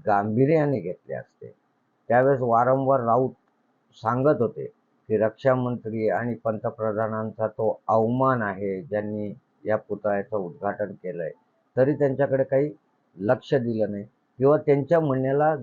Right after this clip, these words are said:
गांभीर्याने घेतलं नाही किंवा थोडंसं आपण, त्यांनी कानात कापसाचे बोळे घातले होते का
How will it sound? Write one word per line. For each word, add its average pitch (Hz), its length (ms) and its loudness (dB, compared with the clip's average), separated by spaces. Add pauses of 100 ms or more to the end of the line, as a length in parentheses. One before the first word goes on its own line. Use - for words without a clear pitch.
(120)
गांभीर्याने 127 760 2
घेतलं 95 440 -6
नाही 76 120 -12 (520)
किंवा 185 420 2 (520)
थोडंसं 147 400 4
आपण, 139 380 2 (380)
त्यांनी 131 240 2
कानात 127 380 0 (220)
कापसाचे 127 480 0
बोळे 127 340 4
घातले 120 340 0
होते 123 240 0
का 107 400 0